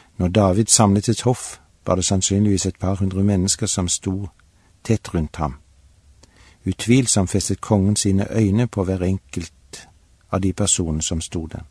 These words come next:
der rundt ham. Og, eh, så stilte han seg selv spørsmålet,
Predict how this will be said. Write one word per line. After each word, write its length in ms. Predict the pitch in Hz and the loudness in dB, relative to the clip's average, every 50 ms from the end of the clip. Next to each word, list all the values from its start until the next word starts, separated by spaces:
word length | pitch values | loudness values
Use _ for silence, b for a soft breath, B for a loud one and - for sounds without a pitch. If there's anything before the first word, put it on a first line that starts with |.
| _ _ _ - | _ _ _ -2
der 160 | 90 80 80 - - | -2 -2 0 -2 -2
rundt 240 | 85 80 78 - - | -2 -2 -2 -4 -8
ham. 200 | 73 76 78 - _ b b b b b b b b b b b b b b b b | -10 -10 -10 -14 _ b b b b b b b b b b b b b b b b
Og, 220 | - 87 85 82 - - - | -2 -2 -2 -2 -4 -6 -6
eh, 100 | 85 76 - - - - - _ - - | -6 -6 -10 -14 -20 -20 -20 _ -20 -8
så 180 | - - - 95 | -6 -2 0 0
stilte 340 | - - - 87 - - 85 | 0 0 -2 -2 -2 -2 -2
han 100 | 82 87 | -2 -2
seg 120 | - 90 | -2 -2
selv 260 | - - 95 104 117 | 0 0 0 0 0
spørsmålet, 680 | 110 - - - - 80 - - - - 71 67 65 | -2 -4 -4 -4 -4 -6 -6 -6 -6 -6 -6 -6 -8